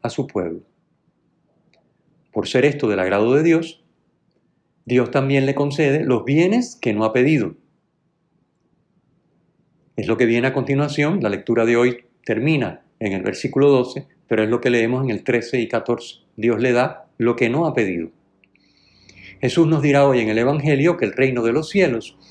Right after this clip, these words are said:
es el valor supremo y que para hacerlo nuestro es necesario vender,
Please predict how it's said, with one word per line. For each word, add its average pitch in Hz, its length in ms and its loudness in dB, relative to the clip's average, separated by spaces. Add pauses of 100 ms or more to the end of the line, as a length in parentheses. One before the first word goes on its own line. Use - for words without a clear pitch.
(100)
es 135 160 -2
el 160 140 2
valor 147 400 2
supremo 151 840 -2 (680)
y 135 100 -2
que 139 120 4
para 110 260 0
hacerlo 113 420 0
nuestro 147 600 -2 (320)
es 117 120 -2
necesario 131 880 -2
vender, 120 840 0